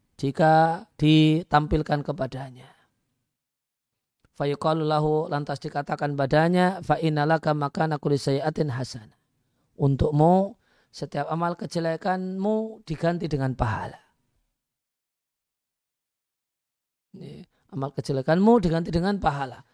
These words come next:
Nah, karena amal kejelekannya kecil, ya gantinya pahala yang kecil. Lantas orang tersebut mengatakan, "Wahai Rabbku, sungguh aku melakukan berbagai hal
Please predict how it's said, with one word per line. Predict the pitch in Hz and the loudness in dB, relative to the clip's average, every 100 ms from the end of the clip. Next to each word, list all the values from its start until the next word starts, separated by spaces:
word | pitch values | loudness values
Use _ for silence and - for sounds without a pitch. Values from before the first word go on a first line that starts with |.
| _ _ _ 170 | _ _ _ -8
Nah, | 156 | -4
karena | 175 175 180 | -2 -2 -2
amal | 180 185 180 | -2 -4 -4
kejelekannya | 175 175 170 170 175 175 175 170 - | -2 0 0 0 -2 -2 -4 -4 -6
kecil, | 170 - 220 240 | -10 0 2 2
ya | 185 151 | 0 -2
gantinya | 160 160 170 196 220 | -2 -2 -2 -2 -2
pahala | 180 170 185 | -2 -2 -2
yang | 190 | -4
kecil. | 185 - 196 175 _ _ _ _ _ _ _ _ _ _ _ _ _ | -6 -8 -10 -12 _ _ _ _ _ _ _ _ _ _ _ _ _
Lantas | - 147 147 151 151 151 143 - - - - _ _ _ | -10 -8 -2 2 2 2 -2 -10 -18 -18 -20 _ _ _
orang | 143 143 | -12 -10
tersebut | 143 143 151 151 | -12 -14 -12 -12
mengatakan, | 147 139 147 151 | -12 -12 -12 -12
"Wahai | 147 139 | -10 -8
Rabbku, | 151 160 190 196 196 | -8 -10 -8 -6 -6
sungguh | - 156 160 | -8 -6 -6
aku | 147 156 | -6 -4
melakukan | 151 - 151 | -4 -2 -2
berbagai | 139 147 135 135 | 0 -2 0 0
hal | 131 165 180 190 | 4 6 6 2